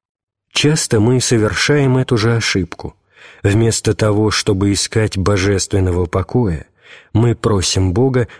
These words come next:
разделить наше смятение. Конечно, Он входит в него, но со своим покоем. Такое смятение, большое или малое,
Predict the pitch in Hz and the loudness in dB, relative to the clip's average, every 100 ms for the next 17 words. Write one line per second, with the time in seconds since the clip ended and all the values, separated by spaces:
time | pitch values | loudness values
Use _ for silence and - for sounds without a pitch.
0 | _ 107 107 104 90 101 101 123 - 104 | _ 0 2 0 0 0 0 0 0 0
1 | 104 - 101 - 104 - 90 78 69 67 | 0 -2 -2 0 -2 0 -2 -2 -6 -14
2 | _ _ _ _ _ _ _ _ _ - | _ _ _ _ _ _ _ _ _ -2
3 | 110 131 160 - 127 113 - 139 123 - | 0 2 2 2 0 0 0 0 0 -4
4 | - 131 107 95 90 90 95 80 71 - | -4 0 0 -2 -2 0 0 -2 -8 -16
5 | _ _ _ 104 117 123 123 - 101 104 | _ _ _ 0 2 0 -2 0 0 0
6 | 113 110 113 - 101 85 71 - _ _ | 0 0 -4 -2 -4 -4 -8 -18 _ _
7 | _ _ _ _ _ _ _ - 117 - | _ _ _ _ _ _ _ -4 -2 2
8 | 110 104 - 107 104 - 143 120 92 85 | 2 2 0 0 0 0 2 2 0 -2
9 | 85 101 113 - 151 151 120 92 90 90 | -2 -2 -2 -2 0 2 2 0 0 0
10 | 92 120 120 110 101 | 0 0 0 0 -4